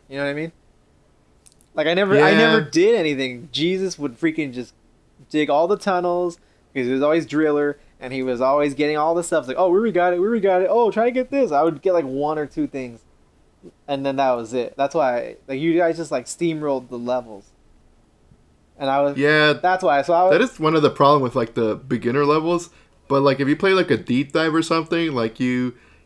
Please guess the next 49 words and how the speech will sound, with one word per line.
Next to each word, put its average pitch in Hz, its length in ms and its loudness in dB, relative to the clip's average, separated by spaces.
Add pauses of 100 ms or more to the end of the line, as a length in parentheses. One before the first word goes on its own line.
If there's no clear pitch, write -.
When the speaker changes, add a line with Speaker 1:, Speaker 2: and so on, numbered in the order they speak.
Speaker 2:
need 170 200 -4
to, 208 100 2
like, 131 280 4
coordinate 151 420 2
your, 113 420 0
like, 107 200 -6
ammo 147 300 0
and 147 80 0
stuff 151 280 0
a 131 40 0
little 123 160 0
bit 113 180 -2
better 147 360 2
because 120 260 -6
you 117 80 -4
don't 127 100 -2
have 131 180 0
as 107 160 -8
many, 117 240 -4
like, 107 380 -4
uh, 104 160 -8
ammo 117 280 -6
drops. 139 360 -6
Speaker 1:
I 190 220 2
guess, 139 360 -2
but 160 180 2
yeah, 170 180 4
I 151 100 2
mean, 151 320 -4 (200)
for 170 100 0
me 185 160 4
to 170 60 2
get 156 240 0
to 151 80 -6
there, 135 120 2
you 139 140 0
guys 151 240 2
had 160 100 -2
already 143 300 2
cleared 156 340 -2
it 123 160 -2
by 123 160 -2
the 123 80 -12
time 131 160 -12
I 120 100 -10
got 117 300 -4
the 113 60 -14
game. 135 280 -8
<laughs> - 340 -8